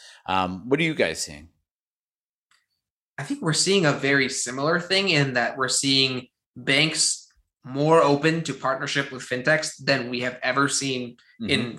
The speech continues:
Speaker 2: Q two's operating history, right? Um,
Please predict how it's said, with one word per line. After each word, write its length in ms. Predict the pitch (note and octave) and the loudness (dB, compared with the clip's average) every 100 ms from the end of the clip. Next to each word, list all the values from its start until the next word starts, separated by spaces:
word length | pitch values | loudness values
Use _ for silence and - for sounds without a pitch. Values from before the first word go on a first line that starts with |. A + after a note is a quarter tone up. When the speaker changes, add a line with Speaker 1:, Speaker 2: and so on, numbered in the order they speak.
| - | -6
Speaker 2:
Q 140 | - D#3 | -2 2
two's 200 | D3 C3 | 2 2
operating 440 | C3 C#3 A2 - | 2 0 -4 -6
history, 360 | - - - - - | -6 -8 -8 -18 -2
right? 320 | C3+ C3+ C3 - - - - | 2 4 2 -8 -18 -14 2
Um, 420 | D3+ C#3 A#2+ A2+ | 4 6 4 -2